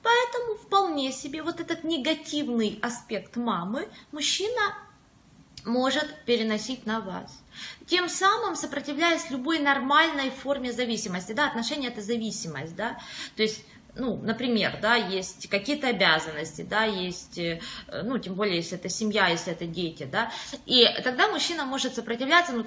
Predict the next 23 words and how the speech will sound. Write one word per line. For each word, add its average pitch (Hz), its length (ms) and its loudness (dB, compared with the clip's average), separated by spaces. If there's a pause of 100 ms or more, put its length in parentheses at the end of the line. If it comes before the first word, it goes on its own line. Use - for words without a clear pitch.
как 226 240 -6
подросток, 208 600 4
да, 226 140 4
любой 233 360 4
форме 240 360 0
зависимости, 185 560 -2
лю-, 202 160 -2
любой 220 360 0
форме 226 520 0 (100)
обязательств 202 640 4
в - 20 -8
каких-то 226 420 0
рамках, 165 480 2
да, 262 260 -4 (440)
вот. 208 320 0 (600)
Э, 214 200 0 (100)
и 302 140 0
это, 349 360 4
опять 247 360 2
же, 196 260 -6 (400)
еще 320 560 0
сильнее 247 440 0
усугубляет, 190 680 -4